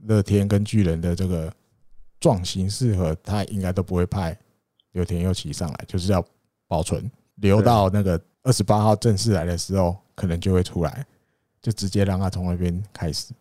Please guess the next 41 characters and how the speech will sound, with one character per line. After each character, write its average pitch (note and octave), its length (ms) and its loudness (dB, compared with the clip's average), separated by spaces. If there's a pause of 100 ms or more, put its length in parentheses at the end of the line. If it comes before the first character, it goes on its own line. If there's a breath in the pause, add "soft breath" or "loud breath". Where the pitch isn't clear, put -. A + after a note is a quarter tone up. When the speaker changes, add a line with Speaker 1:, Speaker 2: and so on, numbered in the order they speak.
(120)
Speaker 2:
嗯。 G2+ 340 -4
Speaker 1:
哦， E2 320 -4 (240)
但 C#3+ 100 0
是 F3+ 100 0
因 F3+ 120 0
为 D#3+ 400 2
我 G2 200 2
觉 G2+ 220 2
得 G2 140 4
啦， F2+ 240 0
因 C#3 80 0
为 C3+ 200 4 (520)
大 C#3+ 240 4
家 C#3 80 0 (400)
日 D3+ 100 4
本 A2+ 160 4
媒 A2 160 4
体 G#2 220 2
啊， G#2 140 4
还 A2 80 2
有 G#2+ 120 2
什 F#2+ 140 -4
么 F2+ 120 0
什 F2 60 -2
么 F2+ 120 0
讨 E2+ 200 -6
论， G2+ 240 0
一 B2 80 -8
般 G#2+ 180 -2
就 G#2+ 80 0
是 A2+ 140 -6
因 C3 60 0
为 C#3 120 4 (380)
你 G2 300 -2 (480)
外 B2+ 160 4
野 G#2 80 4
手 F2 220 0
摊 G2 180 -2
开 F#2+ 120 -2
来 E2 120 -4
看， E2 260 -6